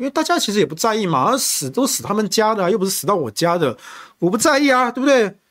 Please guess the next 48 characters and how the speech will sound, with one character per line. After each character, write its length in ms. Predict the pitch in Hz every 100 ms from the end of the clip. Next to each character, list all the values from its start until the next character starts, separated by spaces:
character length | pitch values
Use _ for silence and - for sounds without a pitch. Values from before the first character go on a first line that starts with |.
| _ -
哦， 160 | 185
而 40 | 254
且 120 | 262
那 120 | 269
些 140 | 285
人 240 | 262 214 208
哦， 260 | 190 160
就 120 | 151 226
是， 120 | 247
就 140 | 254
是 140 | 247 220
蓝 180 | 160
的 80 | 196
嘛， 160 | 208 202
对 100 | 240
不 60 |
对？ 240 | 240 165 131
哦， 200 | - 123 - -
赶 140 | 160
尽 140 | 233
杀 140 | 233 226
绝 140 | 185
就 120 | 196
对 200 | 226 226
了 80 | 196
啊， 180 | 185 185
哦， 280 | 190 156 131 _ _ _ _ -
对 100 | 139
啊， 140 | 131 - _ _ _ _ _ _ _ _
这 100 | -
多 240 | 277 165 220
可 200 | - 123
怕 220 | - 160
啊， 240 | 123 - _ _ _ _ -
这 80 | -
多 160 | 196
么 140 | 208 190
的 80 | 185
纳 200 | 220 170
粹 280 | - 196
啊， 80 | 131
多 140 | 110 175
么 60 |
的 80 | 175
法 180 | 151 107
西 180 | - 139
斯 240 | - 127
啊， 180 | 101